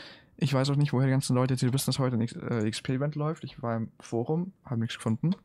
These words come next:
Äh, ich war auf der Website, hab nichts gefunden. Es steht wirklich gar nichts drin. Abgesehen davon, dass die Website absoluter Müll ist. Äh, sorry, aber ist so. Warte mal, ich kann mal schauen hier. Ankündigungen im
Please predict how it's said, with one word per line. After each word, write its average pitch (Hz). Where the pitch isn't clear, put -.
Äh, 113
ich -
war 127
auf 123
der 107
Website, 143
hab 120
nichts 107
gefunden. 139
Es 147
steht 123
wirklich -
gar 147
nichts 127
drin. 139
Abgesehen 135
davon, 127
dass 131
die 131
Website 131
absoluter -
Müll 123
ist. 120
Äh, 139
sorry, 110
aber 104
ist -
so. 131
Warte 120
mal, 113
ich -
kann 143
mal 143
schauen 139
hier. 139
Ankündigungen 143
im 131